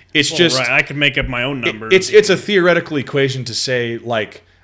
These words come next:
Speaker 1: all, all it's doing, and this is what I took away from it, is representing with a mathematical equation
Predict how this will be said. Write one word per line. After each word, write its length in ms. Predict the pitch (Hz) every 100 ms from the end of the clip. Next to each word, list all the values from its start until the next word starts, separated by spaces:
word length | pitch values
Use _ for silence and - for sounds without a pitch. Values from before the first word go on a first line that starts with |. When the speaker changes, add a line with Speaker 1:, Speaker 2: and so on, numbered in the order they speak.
| _
Speaker 1:
all, 240 | 160 180 -
all 220 | 190 220
it's 180 | - -
doing, 400 | 113 139 156 151
and 160 | 117
this 140 | 131 135
is 120 | 117
what 180 | 117 -
I 160 | 104 120
took 260 | - 135
away 200 | 127 135
from 240 | 135 143 143
it, 160 | 143 139
is 380 | 127 117 95 - _ _ _ _
representing 840 | 117 147 147 147 147 143 135 110
with 320 | 117 127 - - _ _ -
a 80 | 120
mathematical 600 | 117 123 127 135 123 120
equation 720 | 110 - 117 113 104 101 95